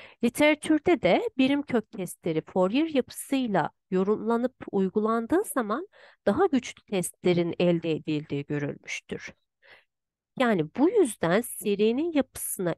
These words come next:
en uygun olan birim kök testinin kullanılması çok mühimdir. Çünkü birim kök testlerimiz, e, yani seri aynı olsa dahi farklı sonuçlar verebilmektedir. Bu yüzden hangisinin yani, e, teorik olarak incelenmesinde,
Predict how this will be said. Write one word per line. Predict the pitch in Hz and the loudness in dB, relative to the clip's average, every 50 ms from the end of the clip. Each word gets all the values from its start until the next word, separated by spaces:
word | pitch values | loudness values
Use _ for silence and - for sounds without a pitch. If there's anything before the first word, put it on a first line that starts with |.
| - - | -2 -2
en | 294 320 330 | 0 0 2
uygun | 311 269 233 - - 190 190 | 2 0 0 -2 -4 -4 -4
olan | 175 165 170 160 156 160 - - | -4 -4 -4 -6 -6 -8 -2 0
birim | 196 214 285 320 320 | 2 2 2 0 0
kök | - - 269 262 - _ | 0 0 0 -2 0 _
testinin | - 240 233 - - _ - 208 196 185 190 | -2 -2 -2 -2 -4 _ -4 -2 -2 -2 -6
kullanılması | - - - 220 226 240 220 220 214 214 226 269 - - 392 - | -8 -8 -4 2 2 2 4 4 2 0 0 -2 -2 -2 -2 -2
çok | - - 294 277 - _ | 0 0 0 0 0 _
mühimdir. | 185 175 - 160 147 - - 151 - - | -6 -8 -6 -8 -10 -8 -8 -10 -8 -6
Çünkü | - 269 254 - 190 175 | -6 -4 -2 -2 0 0
birim | 220 262 294 320 | 0 0 0 -2
kök | - - 294 262 - _ | -2 -2 -2 -2 -4 _
testlerimiz, | - 226 196 - - - - 180 160 147 151 208 302 370 - - - - - - - - - - _ _ - | -4 -2 -2 -2 -6 -2 -2 -2 -2 -2 -4 -4 -6 -8 -8 -14 -20 -20 -20 -20 -20 -20 -20 -20 _ _ 0
e, | 180 175 175 175 170 170 170 165 165 165 170 - _ _ _ _ _ - | 2 4 4 4 4 4 4 4 2 2 0 -4 _ _ _ _ _ -4
yani | 185 170 - | -4 -4 -4
seri | - - - 220 214 262 285 294 294 - | -4 0 0 2 4 4 2 2 2 2
aynı | 233 247 277 285 269 240 214 175 - - - _ _ _ _ _ _ _ _ - | 2 2 2 2 0 0 -2 -2 -2 -4 -8 _ _ _ _ _ _ _ _ -2
olsa | 196 190 190 196 - - - 359 - | 0 0 0 -2 -4 -4 -4 -2 0
dahi | 277 220 180 190 254 381 | 2 2 2 4 2 0
farklı | - - - 254 233 233 - _ - 285 | -2 0 2 2 2 2 0 _ -10 -12
sonuçlar | - - 226 185 160 - - - - 311 359 370 320 262 | -10 -8 -8 -8 -8 -10 -10 -4 -2 0 0 0 2 2
verebilmektedir. | 254 233 220 202 196 202 196 175 147 135 - _ - 139 - - - 170 - | 4 4 4 2 2 -2 -4 -4 -4 -6 -10 _ -12 -10 -6 -6 -6 -2 0
Bu | 262 262 | 0 0
yüzden | 247 220 - - 233 226 233 220 | 0 -2 -2 -2 0 0 0 0
hangisinin | 214 226 226 233 240 220 208 - - - 165 160 160 165 | 0 -2 -2 -2 -2 -4 -8 -10 -8 -6 -6 -4 -4 -2
yani, | 160 165 170 165 156 - - | -2 -2 -2 -2 -4 -4 -2
e, | 175 160 160 156 | -2 -2 -2 -2
teorik | - - 190 196 240 269 - - 208 | 0 0 2 2 2 0 -2 0 2
olarak | 185 170 156 170 - _ | 2 2 2 -2 -6 _
incelenmesinde, | - 170 156 156 156 156 156 156 156 160 - 160 - - - - 196 277 349 | -12 -12 -8 -8 -8 -8 -6 -8 -8 -8 -8 -10 -10 -12 -12 -8 -6 -6 -6